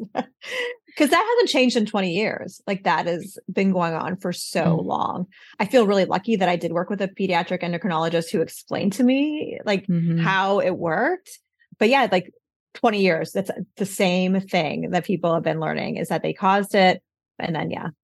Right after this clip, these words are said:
Speaker 1: birth control is all we got. It's really crappy. <laughs>
Speaker 2: Yeah. And I don't even know where
Speaker 1: Mm.
Speaker 2: I don't even know how that, <laughs> I mean, I feel like we're working so hard and then
Speaker 1: Mm-hmm.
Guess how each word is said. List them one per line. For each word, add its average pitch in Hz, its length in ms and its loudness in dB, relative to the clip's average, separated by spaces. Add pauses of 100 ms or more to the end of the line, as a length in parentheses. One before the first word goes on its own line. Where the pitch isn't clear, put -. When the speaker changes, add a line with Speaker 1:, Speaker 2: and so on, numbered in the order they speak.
(140)
Speaker 1:
birth 185 160 2
control 160 260 -2
is - 100 -6
all - 100 -4
we - 100 -4
got. - 200 -4 (800)
It's 165 200 -6
really - 220 -2
crappy. - 440 -6 (260)
<laughs> 208 140 -8 (200)
Speaker 2:
Yeah. 160 600 4
And 165 140 0
I 156 120 0
don't 202 160 2
even 214 220 2
know 143 260 4
where 143 680 2
Speaker 1:
Mm. 185 160 -6 (600)
Speaker 2:
I 160 100 2
don't 160 140 2
even 156 180 2
know 151 140 2
how 151 280 0
that, - 360 -4 (240)
<laughs> - 260 -10
I 220 100 2
mean, 202 120 2
I 277 100 -2
feel 254 300 2
like 247 180 2
we're 233 160 0
working 220 400 0
so 226 220 0
hard 208 440 4
and 170 200 -2
then 185 320 2
Speaker 1:
Mm-hmm. 185 540 -4